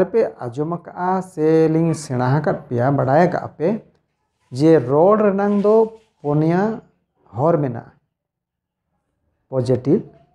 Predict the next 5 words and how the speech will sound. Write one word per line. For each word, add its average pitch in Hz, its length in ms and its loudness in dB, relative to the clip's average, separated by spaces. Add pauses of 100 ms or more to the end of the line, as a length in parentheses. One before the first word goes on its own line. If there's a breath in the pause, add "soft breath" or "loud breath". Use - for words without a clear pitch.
(260)
ᱱᱮᱜᱮᱴᱤᱵᱷ, 120 560 -2 (180)
ᱠᱚᱥᱪᱮᱱ 131 540 -8 (260)
ᱟᱨ 165 100 -4
ᱱᱮᱜᱮᱴᱤᱵᱷ 196 440 0
ᱠᱚᱥᱪᱮᱱ। 131 400 -12